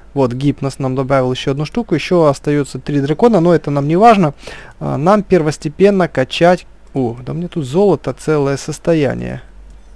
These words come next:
не собранного. Нам в первую очередь важно, конечно, качать драконов металла. Но опять же, тут же лажа такая. Я не могу прокачать дракона Архангел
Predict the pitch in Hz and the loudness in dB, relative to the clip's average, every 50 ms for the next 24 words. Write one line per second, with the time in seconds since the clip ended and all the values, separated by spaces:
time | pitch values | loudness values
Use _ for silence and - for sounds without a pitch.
0 | - - - - - 139 139 127 - - 135 123 110 - 123 - 123 131 135 143 | -20 -20 -18 -10 -8 -6 -6 -6 -4 -4 -4 -2 -4 -4 -6 -6 -6 -8 -8 -10
1 | - - - - - - - - - - - - - - 359 359 - - - - | -12 -18 -20 -20 -20 -20 -20 -20 -20 -20 -20 -20 -20 -20 -20 -20 -20 -20 -20 -20
2 | - - - - - - - - - - - - - - - - 160 190 196 170 | -20 -20 -20 -20 -20 -20 -20 -20 -20 -20 -20 -20 -20 -16 -10 -4 -2 -2 -2 -2
3 | - - 170 165 151 139 151 175 160 - - 165 147 135 135 147 151 143 151 147 | -2 -2 -2 0 2 2 2 0 0 0 -2 -4 -2 0 0 0 0 0 -2 -4
4 | 135 - 156 151 147 - 147 - - - 156 151 - - 170 156 143 135 131 139 | -4 -4 -4 -4 -6 -8 -8 -4 -2 -2 -2 -2 -2 0 0 0 0 -2 -2 -2
5 | 151 156 - - 170 160 156 151 160 170 170 - - 233 240 240 233 226 214 190 | -4 -2 -2 0 0 0 0 0 0 -2 -2 2 4 6 6 8 8 6 6 4
6 | - - - - - - - - - - - 170 214 226 196 151 - 156 139 131 | 2 -6 -18 -16 -16 -16 -18 -20 -14 -6 0 4 6 6 6 6 6 4 4 4
7 | 139 123 - - 143 127 127 131 131 127 - - - - - - - - - - | 0 -4 -4 -4 -4 -2 -2 -2 -2 -2 -4 -10 -18 -20 -20 -20 -20 -20 -10 -2
8 | - 151 175 190 170 151 135 - 139 123 - 147 143 131 127 123 123 123 120 139 | 2 4 6 6 4 2 0 -2 -4 -2 0 2 2 4 2 0 -2 -4 -8 -12
9 | - - - - - - - 127 135 170 160 151 147 147 139 139 135 135 135 135 | -16 -20 -20 -20 -20 -14 -6 2 4 4 6 6 4 2 2 2 0 2 2 2
10 | 135 135 135 139 139 147 165 175 180 185 190 180 170 160 - - 143 135 - 151 | 2 2 2 0 2 4 4 6 6 6 6 4 4 2 0 -2 -4 -2 -2 -2
11 | 147 - - 156 139 127 - - - - - - - 127 135 151 151 - 160 147 | -2 0 2 2 2 0 -2 -8 -20 -20 -20 -14 -8 -4 -4 -2 0 0 0 0
12 | 143 139 - 147 147 143 - - 131 120 120 127 131 139 165 202 226 | 0 0 0 0 -2 -2 -2 -2 -2 -2 -2 -2 -2 -2 -2 -2 -2